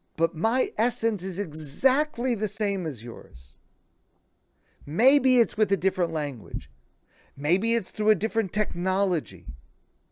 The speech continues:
but the essence is the same." And notice, when we say the Shema, we say both of those lines.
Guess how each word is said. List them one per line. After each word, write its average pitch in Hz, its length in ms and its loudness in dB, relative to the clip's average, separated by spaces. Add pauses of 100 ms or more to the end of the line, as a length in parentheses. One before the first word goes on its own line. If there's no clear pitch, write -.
(320)
but - 120 -12
the - 160 -12
essence 160 460 -6
is 113 180 -12
the 117 100 -12
same." 101 400 -14 (1600)
And 110 220 -12
notice, 147 560 -6 (2750)
when 123 220 -10
we 185 180 -4
say 180 240 0
the 139 160 -2
Shema, 147 460 -6 (1700)
we 151 260 -4
say 170 320 -2
both 156 420 -4
of 151 160 -4
those 127 380 -4
lines. 110 840 -10